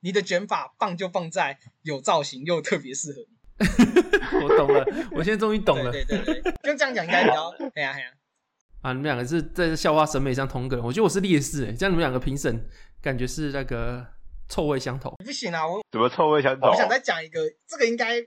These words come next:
Speaker 1: 那个佩亚米应该没找到。
Speaker 2: 好，来。
Speaker 1: 对，对，对。<laughs> 我想找个比较特别的东西。
Speaker 2: 好。
Speaker 1: 什么东西本来是设计给小孩子的，但是到最后却更吸引成年人的喜欢？这有点时事题。
Speaker 2: 白饭。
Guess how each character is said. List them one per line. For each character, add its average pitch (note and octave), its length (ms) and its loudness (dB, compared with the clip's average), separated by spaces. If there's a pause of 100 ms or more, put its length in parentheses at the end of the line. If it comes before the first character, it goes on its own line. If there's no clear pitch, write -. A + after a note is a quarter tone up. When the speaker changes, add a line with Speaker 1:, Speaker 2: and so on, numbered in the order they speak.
(140)
Speaker 1:
那 A3 100 -4
个 G3+ 160 -2
佩 G3 140 -4
亚 F3+ 160 4
米 D#3+ 120 -6
应 D#3 60 -10
该 D#3+ 140 2
没 C#3+ 100 0
找 C3 160 -6
到。 A2+ 260 -8 (420)
Speaker 2:
好， B2 140 0
来。 A2+ 180 -4 (220)
Speaker 1:
对， D#3+ 100 -2
对， D3 140 -2
对。 F3+ 1040 -2
<laughs> - 200 -12
我 F#3 60 4
想 C4 120 4
找 G#3+ 120 4
个 F3+ 60 0
比 E3 80 -4
较 E3+ 80 0
特 G3 160 2
别 C#3+ 180 -6
的 A#2+ 80 -14
东 A#2+ 80 -20
西。 - 240 -18 (320)
Speaker 2:
好。 A#2+ 200 -6 (640)
Speaker 1:
什 - 160 -10
么 E3+ 120 -4
东 G3 220 0
西 G3+ 220 -2
本 F3+ 120 -2
来 D#3 140 0
是 G3 220 -6
设 G3+ 180 2
计 F#3 160 -6
给 D3+ 180 0
小 C3+ 220 -4
孩 A#2+ 180 -4
子 - 160 -20
的， F2+ 140 -18 (460)
但 F#3 120 -2
是 F3+ 220 -8
到 E3+ 180 0
最 E3+ 140 0
后 E3+ 180 4
却 E3 220 -4
更 F3 180 0
吸 D3 280 -4
引 B2+ 80 -6
成 C3 180 -4
年 B2+ 160 -8
人 B2 120 -4
的 A2+ 80 -8
喜 - 220 -10
欢？ G3 240 -12 (840)
这 C#4+ 120 -6
有 A3+ 120 2
点 G#3+ 100 2
时 D#3 160 -10
事 G#3 160 -12
题。 - 220 -16 (300)
Speaker 2:
白 C3+ 160 -6
饭。 C#3 260 -6